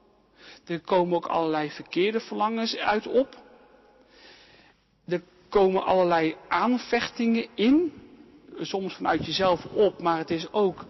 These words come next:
eh, dat je daarin aangevallen, eh, zeg maar, wordt. Zo gebeurt het ook in het leven van, zeg maar, Jezus, die ook in de,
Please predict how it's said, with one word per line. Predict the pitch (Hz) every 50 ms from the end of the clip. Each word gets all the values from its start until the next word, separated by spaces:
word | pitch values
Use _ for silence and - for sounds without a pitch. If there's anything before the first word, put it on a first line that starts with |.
| - -
eh, | 175 165 165 - - - - - 160 160 - - 175 160 151 -
dat | - 180 170 -
je | -
daarin | 165 180 156 160 156 156 151 160 -
aangevallen, | - 175 202 233 - - 226 - 233 220 220 220 220 214 -
eh, | 196 190 190
zeg | 196 - - 185 -
maar, | 202 185 170
wordt. | 160 226 311 - - - - - - - _ _ _ _ _ _ _ _
Zo | - 165 147 - 175 170
gebeurt | 165 - 170 147 143 185 185 175
het | - 156 -
ook | 196 180 -
in | - 170
het | 165 160 160
leven | 170 170 165 160 147 -
van, | - 165 156 147 143 156 - -
zeg | - - - 160 156
maar, | - 156
Jezus, | 151 160 185 226 262 - - 294 - - -
die | - 180 180 165 - - - - - - - - - _ _ _ _ _ - - - _
ook | - 180 190 185 -
in | 185 170
de, | 160 165 160 151 - -